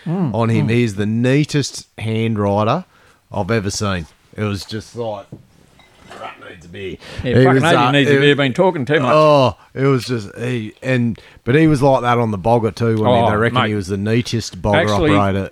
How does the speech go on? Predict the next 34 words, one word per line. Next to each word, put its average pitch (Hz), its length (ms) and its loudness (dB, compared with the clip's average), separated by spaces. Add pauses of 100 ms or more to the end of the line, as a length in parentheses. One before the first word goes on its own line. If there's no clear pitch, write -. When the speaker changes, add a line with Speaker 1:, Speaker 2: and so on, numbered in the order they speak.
Speaker 1:
if 123 140 -8
it 113 80 -10
comes 175 260 -2
round 165 220 0
to 135 60 -2
boggers 147 460 0
and 127 160 -6
I 120 100 -2
had 147 140 0
to 107 80 -12
choose, 143 480 0
it 120 60 -6
would 123 200 -6
be 131 140 0
a - 20 -6
very 127 420 0
good 131 280 -4
toss-up 139 440 -2
between 127 480 -6
Kenny 127 400 -4
and 113 220 -6
Stewie. 120 440 -2
They're 110 160 0
both 135 340 0
on 135 120 -2
Speaker 2:
Yep. 110 80 -4
Speaker 1:
a - 20 -16
par. 110 320 -6 (260)
Like, 123 180 0
Speaker 2:
Yep. 113 80 -6
Speaker 1:
both 139 280 2
on 110 140 -4
a 98 60 -8
par. 95 320 -10